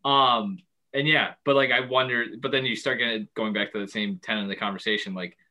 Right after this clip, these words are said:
how much of that credit goes to, like, you know, skating with Patrice Bergeron. So I don't know. I, that's a discussion for, for another day in terms of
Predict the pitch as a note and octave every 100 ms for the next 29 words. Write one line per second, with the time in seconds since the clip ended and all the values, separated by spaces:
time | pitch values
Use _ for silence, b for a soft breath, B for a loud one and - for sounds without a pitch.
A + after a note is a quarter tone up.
0 | _ - A2 A2 G#2 G2+ G2+ G2+ G2 -
1 | _ _ _ _ - A#2+ G#2+ G2+ G2 G#2
2 | G2 - G2+ F#2 F#2 - _ _ _ _
3 | _ _ _ _ _ G#2 F#2 F2+ - -
4 | A2 G2 G2 F#2 _ - - G2+ G2+ G2
5 | F2+ - - A#2 G#2+ B B _ B2 A#2+
6 | G2 F#2 G#2+ C3 C3+ B2+ - C#3+ C3 A#2+
7 | G2+ - _ _ _ - G#2 - F#2+ G2
8 | F2+ F#2 F2+ F2 F#2+ F2 F2+ F2 E2+ F2+
9 | F2 F2 - F2+ E2+